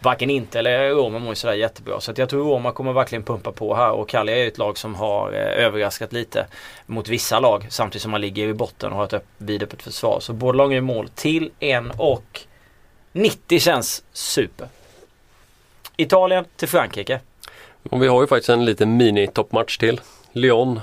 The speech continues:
Speaker 2: som tar emot P S G.
Speaker 1: Ett Lyon utan Lacazette. Så
Speaker 2: Ja.
Speaker 1: tråkigt.
Speaker 2: Eh, och de har flera skador. De har
Speaker 1: Ja.
Speaker 2: skador på
Speaker 1: Men det är bara han som räknas, säger vi.
Speaker 2: Det är bara han som
Speaker 1: <laughs>
Speaker 2: räknas. Men, eh, Koné, Bedimo, Sefane, Yatara,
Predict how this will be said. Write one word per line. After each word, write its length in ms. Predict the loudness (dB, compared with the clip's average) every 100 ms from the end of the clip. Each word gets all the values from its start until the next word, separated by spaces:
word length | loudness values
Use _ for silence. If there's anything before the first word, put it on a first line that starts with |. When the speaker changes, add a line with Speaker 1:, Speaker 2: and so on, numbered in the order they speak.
| -10 _ -8
Speaker 2:
som 260 | -2 -2 0
tar 140 | 0
emot 180 | 2 0
P 140 | 0 2
S 120 | 0
G. 120 | -2 0
Speaker 1:
Ett 120 | 0
Lyon 260 | 4 4 6
utan 380 | 6 6 2 0
Lacazette. 680 | 2 2 4 4 2 -4 -20 0
Så 120 | 4
Speaker 2:
Ja. 100 | 4
Speaker 1:
tråkigt. 560 | 2 -2 -2 -2 -6 -20 -20 -20 -16 -14 -16 -12
Speaker 2:
Eh, 180 | -2 0
och 80 | 2
de 200 | 4 4
har 80 | 4
flera 420 | 2 2 4 4
skador. 400 | 2 2 4 4
De 140 | 2 2
har 80 | 4
Speaker 1:
Ja. 60 |
Speaker 2:
skador 400 | 4 6 4 2
på 420 | 2 4 4 4 0
Speaker 1:
Men 80 | 0
det 60 | 2
är 20 |
bara 100 | 2
han 100 | 0
som 120 | 0
räknas, 300 | -2 -4 -10
säger 200 | -8 -4
vi. 60 | 2
Speaker 2:
Det 120 | 2
är 40 |
bara 180 | 4 4
han 180 | 4 4
som 80 | 4
Speaker 1:
<laughs> 40 |
Speaker 2:
räknas. 400 | 4 2 0 -2
Men, 300 | 2 4 4
eh, 160 | 4 2
Koné, 500 | 2 2 4 4 4
Bedimo, 640 | 2 2 2 4 4 2
Sefane, 760 | 0 -4 2 2 4 4 4 2 -4
Yatara, 720 | -2 -2 2 4 4 4 2